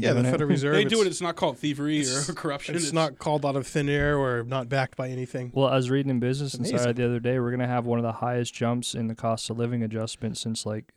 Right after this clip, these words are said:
Speaker 1: eighty-three or something like that. It's, like, almost,
Speaker 3: Really?
Speaker 1: it's, like, almost six percent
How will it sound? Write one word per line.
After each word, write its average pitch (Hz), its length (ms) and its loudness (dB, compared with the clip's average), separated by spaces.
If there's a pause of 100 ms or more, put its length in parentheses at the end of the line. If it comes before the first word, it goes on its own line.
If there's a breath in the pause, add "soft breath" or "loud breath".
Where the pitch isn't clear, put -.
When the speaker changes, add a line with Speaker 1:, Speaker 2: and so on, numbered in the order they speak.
(120)
Speaker 1:
eighty-three 117 480 -4
or 123 80 -2
something 135 260 -6
like 139 140 -4
that. 135 180 -4
It's, - 120 -8
like, 127 100 -2
almost, 131 340 0
Speaker 3:
Really? 113 160 -12
Speaker 1:
it's, - 100 -6
like, 123 140 -2
almost 131 280 -2
six - 180 -8
percent 120 500 -4